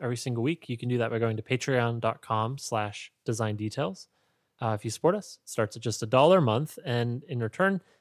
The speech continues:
you get access to a bonus episode called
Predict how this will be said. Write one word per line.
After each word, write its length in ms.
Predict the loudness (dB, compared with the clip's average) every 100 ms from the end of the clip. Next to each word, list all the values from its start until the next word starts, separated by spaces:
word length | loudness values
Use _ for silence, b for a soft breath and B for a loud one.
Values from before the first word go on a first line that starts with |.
| _
you 60 | -4
get 100 | -4
access 260 | -4 -8 -8
to 120 | -10
a 60 |
bonus 600 | -10 0 4 4 2 -2 -6
episode 460 | -4 -2 0 0 -2
called 380 | -4 -4 -4